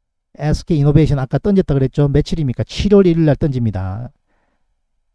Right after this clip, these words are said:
삼 프로 먹고 던집니다. 에스케이 이노베이션 볼게요.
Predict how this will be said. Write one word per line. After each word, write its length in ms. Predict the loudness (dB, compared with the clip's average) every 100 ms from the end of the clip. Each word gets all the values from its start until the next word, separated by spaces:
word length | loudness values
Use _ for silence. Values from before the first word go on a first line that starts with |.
| _ _
삼 240 | -10 -4
프로 140 | -2 -2
먹고 140 | -4
던집니다. 560 | -6 -4 -6 -6 -8 -10 _ _ _ _ _ _ _
에스케이 540 | -12 -12 -10 -6 -4 -6
이노베이션 460 | -10 -10 -10 -10 -10
볼게요. 600 | -12 -12 -10 -8 -8 -10